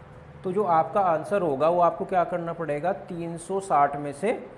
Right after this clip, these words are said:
घटा कर देना होगा। तो कितना आ गया हमारा आंसर यहाँ पर, वन सेवेंटी डिग्री। ये आपका आंसर होगा कि दस बजकर बीस मिनट पर घंटे व मिनट की सुई के बीच एक सौ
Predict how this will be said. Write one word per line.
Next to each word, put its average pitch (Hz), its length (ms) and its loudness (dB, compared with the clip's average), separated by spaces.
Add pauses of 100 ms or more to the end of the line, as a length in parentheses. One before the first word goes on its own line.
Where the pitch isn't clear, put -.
(300)
घटा 170 280 4
कर 185 180 -2
देना 147 280 -6
होगा। 90 320 -12 (760)
तो 185 60 -10
कितना 208 360 -2
आ 190 80 2
गया 185 140 0
हमारा 175 300 -2
आंसर 160 300 -6
यहाँ 143 160 -4
पर, - 420 -2 (280)
वन 151 200 2
सेवेंटी 131 640 -4 (220)
डिग्री। 113 540 -8
ये 196 60 0
आपका 175 340 -2
आंसर 156 320 -4
होगा 113 200 -6
कि 233 440 -10 (480)
दस 214 260 -2
बजकर 202 500 -2
बीस 208 280 -4
मिनट 165 360 -4
पर 202 360 -4 (380)
घंटे 170 340 -2
व 240 160 0
मिनट 180 340 -2
की 202 100 -6
सुई 165 240 -6
के 147 160 -6
बीच 196 360 -6 (2000)
एक 185 220 2
सौ 233 300 0